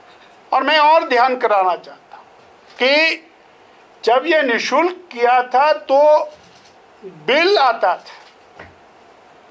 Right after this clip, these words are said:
दस रुपया, पन्द्रह रुपया, बीस रुपया, पचास रुपया बिल आता था।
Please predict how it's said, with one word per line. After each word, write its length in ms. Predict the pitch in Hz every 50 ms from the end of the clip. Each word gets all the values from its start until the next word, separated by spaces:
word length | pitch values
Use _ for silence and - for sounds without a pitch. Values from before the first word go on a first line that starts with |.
| _ -
दस 280 | 190 262 269 262 254 277
रुपया, 320 | 277 269 277 262 254 262
पन्द्रह 400 | 254 254 247 240 240 247 247 247
रुपया, 320 | 240 247 240 262 247 247
बीस 300 | 247 247 220 220 226 208
रुपया, 400 | 220 220 233 226 240 233 240 247
पचास 420 | 254 247 247 247 208 214 226 226 220
रुपया 420 | 214 214 233 233 233 233 240 247
बिल 360 | 247 247 233 190 214 240 254
आता 360 | 247 226 208 208 220 214 202 196
था। 360 | 196 180 196 233 269 302